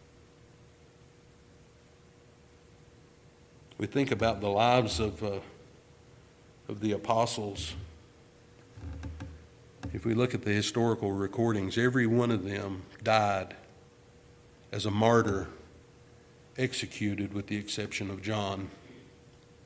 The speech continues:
Every one of them died deaths,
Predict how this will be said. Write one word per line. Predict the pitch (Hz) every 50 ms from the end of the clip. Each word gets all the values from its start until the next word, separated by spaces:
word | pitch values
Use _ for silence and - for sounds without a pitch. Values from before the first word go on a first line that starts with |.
| - - - - - - - - - - - - - - - - - - - - -
Every | 117 131 127 127 127 127
one | 120 131 135 135 131
of | 123 110 110
them | 117 117 107 104 101 98
died | - 117 117 110 107 101 95 92
deaths, | - 120 117 120 107 92 - - - - - - -